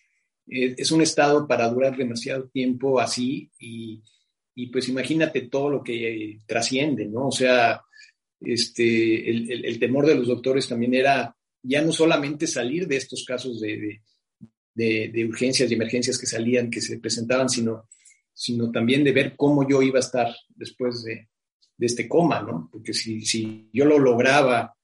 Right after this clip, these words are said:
superar, pues obviamente es a ver cómo regresas de ese coma, eh, a ver cómo está la mente, a ver cómo están tus, tus actividades.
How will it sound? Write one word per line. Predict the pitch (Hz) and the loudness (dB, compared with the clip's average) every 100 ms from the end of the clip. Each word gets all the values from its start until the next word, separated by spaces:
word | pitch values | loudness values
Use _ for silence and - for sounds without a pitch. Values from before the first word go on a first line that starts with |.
| _ | _
superar, | - 120 135 147 131 127 _ | -10 0 2 4 4 0 _
pues | 120 120 | -14 -8
obviamente | 127 123 123 117 123 | -4 -2 -2 -2 -4
es | - - - | -4 -8 -6
a | 117 | 0
ver | 123 123 | 0 0
cómo | 127 120 | -2 0
regresas | 107 107 127 117 104 | -2 -2 -4 -4 -8
de | 107 | -6
ese | - | -8
coma, | 117 156 127 110 - _ _ _ _ | -6 -6 -4 -8 -12 _ _ _ _
eh, | - 117 | -8 -4
a | 117 | -2
ver | 120 117 | -4 -6
cómo | 113 | -8
está | - 104 | -8 -8
la | 107 | -2
mente, | 123 151 139 123 131 131 | 2 4 2 4 4 4
a | - | 2
ver | 117 | -8
cómo | 117 117 | -4 -6
están | 117 117 | -4 -6
tus, | 113 - - 131 - | -8 -12 -12 -14 -8
tus | 110 107 - - 113 | -10 -8 -12 -10 -12
actividades. | 110 113 110 143 139 131 127 - | -10 -8 -2 2 2 0 -8 -12